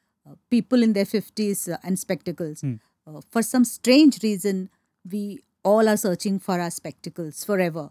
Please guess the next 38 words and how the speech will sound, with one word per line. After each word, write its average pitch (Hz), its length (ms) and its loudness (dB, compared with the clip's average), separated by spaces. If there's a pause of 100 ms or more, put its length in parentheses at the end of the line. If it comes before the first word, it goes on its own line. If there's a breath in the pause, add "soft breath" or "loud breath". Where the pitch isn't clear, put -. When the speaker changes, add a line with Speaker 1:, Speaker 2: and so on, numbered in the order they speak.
(140)
Speaker 2:
Hmm. 127 160 -2 (160)
Speaker 1:
And 185 120 -4
the 190 60 -6
spectacles, 233 840 -2
uh, 160 100 -6 (580)
uh, 160 280 -10 (720)
and 190 160 0
the 196 60 -2
spectacle 247 560 4
we-, 208 240 2 (180)
wearing 208 400 6
women 220 360 8
that 208 180 4
I 190 140 4
know 180 320 -2
are 190 140 0
Speaker 2:
Hmm. 113 120 -2
Speaker 1:
always 269 460 4
sort 247 180 2
of 196 180 -2
digging 220 300 6
into 214 220 2
their 202 180 2
purses 196 680 0
or 196 80 0
looking 208 320 0
under 226 140 4
the 202 140 0
bed 202 420 2 (320)
or 208 80 0
looking 226 300 6
under 226 160 4
the 220 100 4
sofa 240 360 4
cushion 220 580 2 (280)
or, 214 220 4
you 240 140 4
know, 294 260 2